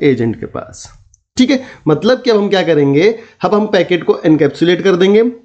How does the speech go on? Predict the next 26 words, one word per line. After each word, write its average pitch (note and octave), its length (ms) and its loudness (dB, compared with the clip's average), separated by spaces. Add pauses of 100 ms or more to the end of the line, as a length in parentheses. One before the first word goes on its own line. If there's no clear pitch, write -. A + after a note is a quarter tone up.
यहाँ D3 180 2
पे F#3 140 2
जो F3+ 100 2
आपका F3+ 200 -2
packet E3+ 420 0
होगा E3 340 2
उसको - 380 -4
हम E3+ 120 4
क्या F3 120 2
करेंगे, E3 500 2
encapsulation D3+ 680 2
करेंगे F3+ 280 4
उस F#3 80 -4
packet F3+ 320 0
की, G#3+ 360 -2 (4000)
और G3 180 2
उस A3+ 360 -4
packet G3+ 380 -2
को G3+ 300 4
अब F#3 260 -4
हम G3 180 0
भेज D#3 240 2
देंगे D#3+ 640 2 (520)
सीओए D#3+ 520 2
के G#2 120 -10
पास। - 460 -16